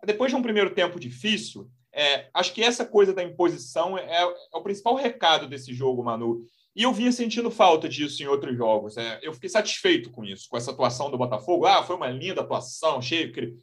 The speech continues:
criou um monte de chances." Não, não foi o caso. Mas esse, essa coisa do controle, eu vinha sentindo falta na Série B e acho que o Botafogo, contra alguns times, aí, principalmente esses quatro que eu citei, mas não só esses quatro,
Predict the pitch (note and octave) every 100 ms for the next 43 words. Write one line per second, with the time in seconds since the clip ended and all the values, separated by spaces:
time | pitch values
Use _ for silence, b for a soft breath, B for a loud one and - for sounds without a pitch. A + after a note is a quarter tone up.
0 | - D#3 F3 D#3+ D#3 B2+ B2+ D#3+ B2 -
1 | A#2+ F#2 - - A#2 B2+ C3+ D#3+ C#3 G2+
2 | F2+ - _ _ _ - C3 B2+ - -
3 | D#3+ F3 B3 G3 F3+ F3+ F#3+ C#3+ B2+ F#3+
4 | G3+ A2+ G2 - _ C#3+ D3+ E3+ A3+ G#3+
5 | - F3+ D#3+ E3 D#3+ D3+ C#3+ D3+ C#3 A#2
6 | D3+ F3+ B B - D#3+ F3 - F#3 F3
7 | E3 F3+ F3 G3+ A#3+ G#3 E3+ B2+ F#3 A3+
8 | D3 B2 B2 E3 F3 C3+ D#3 B2 B2 B2+
9 | B2 - B2 B2+ C3 B2+ B2 A#2+ A#2+ D3
10 | A#3 - D3+ B2 B2 - B2 D#3 D#3+